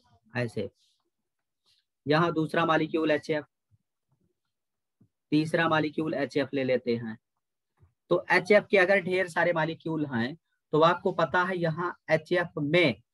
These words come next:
यहाँ देखो hydrogen more electronegative atom से connect है fluorine से।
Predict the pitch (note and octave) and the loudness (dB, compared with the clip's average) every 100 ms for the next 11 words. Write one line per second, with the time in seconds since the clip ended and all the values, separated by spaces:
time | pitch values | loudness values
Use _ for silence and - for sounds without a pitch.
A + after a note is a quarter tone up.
0 | _ - D#3 E3 D#3 D#3+ A2 - _ _ | _ 0 2 4 2 2 -2 -4 _ _
1 | - D3 E3 D#3+ E3 E3 F#3 F#3+ C#3+ C#3+ | -4 2 2 2 -4 0 0 0 -6 -2
2 | D#3+ F3+ - D#3 D3 E3 E3 D#3 D#3 D#3+ | 0 0 0 -2 -4 -2 -2 0 -2 0
3 | D3+ C#3+ D#3 D#3 D3 C#3+ C#3 - D3 B2 | -4 -4 -6 -6 -6 -2 -4 -4 -8 -6
4 | C3 A#2+ A2 G2 - G2+ | -2 -2 -2 -8 -8 -10